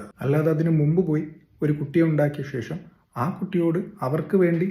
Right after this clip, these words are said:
നിങ്ങൾ കഴിക്കാതെ മാറ്റിവെച്ച ചായയുടെയും നിങ്ങളുടെ ആഗ്രഹങ്ങളുടെയും സ്വപ്നങ്ങളുടെയും കണക്ക് പറയാതിരിക്കുക. Because you always remember, it's you who choose to bring them to this world. It's not that they asked you to do so.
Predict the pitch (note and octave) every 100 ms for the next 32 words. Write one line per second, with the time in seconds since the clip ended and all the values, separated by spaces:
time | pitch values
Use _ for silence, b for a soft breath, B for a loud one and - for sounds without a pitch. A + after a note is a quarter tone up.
0 | - D#3 D#3 D#3 D3+ C3+ C#3 D#3 D3+ D3+
1 | C#3 C3+ C#3 C3+ C3 - B2 C3 C3 C3
2 | C3+ B2+ C3 C3 B2 B2+ C3 C3 C3 B2
3 | C3 C3+ A#2+ - C3 A#2+ A2+ C3 D#3+ -
4 | C3+ A#2+ B2 A2+ G#2+ G#2+ G#2 G2+ F#2+ F#2+
5 | - _ _ - D#3+ F#3 E3+ D#3+ F3+ F3
6 | C3+ A#2 G#2 - - - D3+ - F#3 G#3+
7 | D#3+ - D3 D3 D#3+ D3 D3+ C#3 C3 C3
8 | C3+ A#2+ A2 G2+ F#2+ - - - - C#3
9 | C#3+ C#3 B2+ B2 D3 A#2 - A#2+ G#2+ G2
10 | G2 -